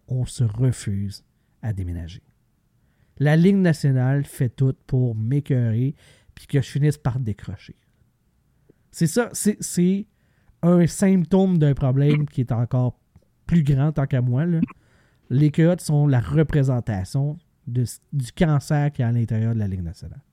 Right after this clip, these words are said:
C'est pour ça que ça m'interpelle, ce dossier-là. Parce qu'on avait, on a une occasion en or, on a tout ce qu'il faut pour pouvoir les déménager. Puis malgré tout, Gary Bettman s'entête.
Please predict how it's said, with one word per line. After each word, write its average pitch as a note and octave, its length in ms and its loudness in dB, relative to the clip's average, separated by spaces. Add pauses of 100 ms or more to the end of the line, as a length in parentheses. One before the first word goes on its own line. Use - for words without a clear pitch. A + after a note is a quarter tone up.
(640)
C'est - 120 -20
pour F#3+ 180 0
ça G#3 180 0
que G3 80 -8
ça B2 160 -2
m'interpelle, A#2+ 600 -2
ce - 140 -10
dossier-là. F#2 480 -10 (1120)
Parce D#3 180 2
qu'on E3+ 220 4
avait, D#3+ 340 4
on F3 220 6
a F#3 100 6
une F3+ 120 6
occasion F3 600 2
en D3 400 4
or, D3+ 300 4
on D#3 200 6
a F#3 100 6
tout C4+ 420 -2 (240)
ce - 60 -14
qu'il D3+ 180 -2
faut C3+ 420 -4 (1040)
pour C#3+ 120 0
pouvoir D#3+ 260 4
les D3 140 4
déménager. D3 920 4 (1700)
Puis - 160 -8
malgré C#3 420 2
tout, D#3+ 160 0
Gary B2 300 2
Bettman B2+ 380 -2
s'entête. F2 580 -6